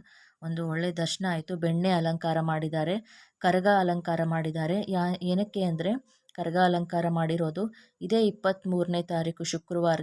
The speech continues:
ದಿವಸ ದ್ರೌಪದಮ್ಮ ಜಯಂತ್ಯೋತ್ಸವ ಇದೆ, ಕರಗ ಇರುತ್ತೆ. ತುಂಬ ವಿಜೃಂಭಣೆಯಿಂದ ಕರಗ, ಆಮೇಲೆ ನಿಂಬೆಹಣ್ಣು, ದೀಪದಾರತಿ, ಮತ್ತು ಹೆಣ್ಮಕ್ಳೆಲ್ಲ ಕಳಶ ಇಟ್ಕೊಂಡು ಬರೋದು, ಅದೆಲ್ಲ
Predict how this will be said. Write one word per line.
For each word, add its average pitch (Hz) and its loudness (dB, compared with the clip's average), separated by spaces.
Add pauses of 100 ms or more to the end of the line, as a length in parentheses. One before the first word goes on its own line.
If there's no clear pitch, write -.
ದಿವಸ 160 -4 (220)
ದ್ರೌಪದಮ್ಮ 175 0 (220)
ಜಯಂತ್ಯೋತ್ಸವ 180 0 (100)
ಇದೆ, 156 -2
ಕರಗ 160 -2 (160)
ಇರುತ್ತೆ. 170 -6 (160)
ತುಂಬ 202 2
ವಿಜೃಂಭಣೆಯಿಂದ 180 0 (160)
ಕರಗ, 170 -2 (240)
ಆಮೇಲೆ 160 -2
ನಿಂಬೆಹಣ್ಣು, 165 -2
ದೀಪದಾರತಿ, 160 -4
ಮತ್ತು 160 -4 (440)
ಹೆಣ್ಮಕ್ಳೆಲ್ಲ 180 2
ಕಳಶ 165 -2
ಇಟ್ಕೊಂಡು 165 -2
ಬರೋದು, 156 0
ಅದೆಲ್ಲ 160 -2